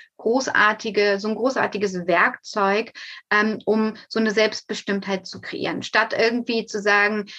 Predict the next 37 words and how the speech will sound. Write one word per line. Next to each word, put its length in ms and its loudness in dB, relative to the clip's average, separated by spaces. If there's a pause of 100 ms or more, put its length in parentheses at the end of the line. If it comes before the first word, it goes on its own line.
(200)
ähm, 480 2
ich, 300 -2
äh, 120 2
ich 340 -2
greife 320 0
jetzt 140 -6
zum 140 -4
Glas 260 -2
Wein, 440 6
kann 180 0
ich 100 0
sagen, 200 4
ich 120 -4
habe 120 -2
jetzt 160 -4
zwei 160 2
Öle, 260 4
die 220 -2
trotzdem 420 -2
das 180 -2
machen, 400 0 (220)
ja, 200 4
weil 140 2
sie 80 -2
mein 460 2
Gemüt 340 2
wieder 180 6
anheben 600 2
oder 320 4
mich 220 0
einfach 320 0
wohlig 440 0
fühlen 300 -2
lassen, 220 0
umarmt 480 4
fühlen 240 -4
lassen. 400 -4